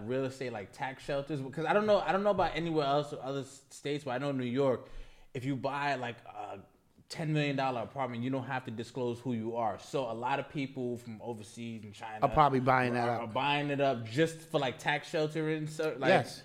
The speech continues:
Speaker 1: uh, purposes and stuff like that.
Speaker 2: Yep. Or they can also be the long game. Like, you understand you're purchasing this now, but it's actually for future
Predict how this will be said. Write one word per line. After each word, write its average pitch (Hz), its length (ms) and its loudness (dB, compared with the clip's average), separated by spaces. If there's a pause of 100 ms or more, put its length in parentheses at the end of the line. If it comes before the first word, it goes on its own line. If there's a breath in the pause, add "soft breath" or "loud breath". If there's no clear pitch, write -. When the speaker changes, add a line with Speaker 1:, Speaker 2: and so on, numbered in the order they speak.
(120)
Speaker 1:
uh, 123 40 -8
purposes 151 500 -2
and 139 100 -8
stuff 143 220 -6
like 143 160 -4
that. 156 200 0
Speaker 2:
Yep. 214 280 2
Or 190 260 8
they 180 180 0
can 190 160 -2
also 202 260 0
be 180 200 0
the 175 100 0
long 202 380 4
game. 135 380 -2
Like, 131 340 -4 (460 soft breath)
you 180 200 -2
understand 160 680 -2
you're 175 140 4
purchasing 175 680 -2
this 156 220 -4
now, 151 640 0 (520 soft breath)
but 147 120 2
it's - 180 -2
actually 165 500 6
for 156 300 2
future 165 800 0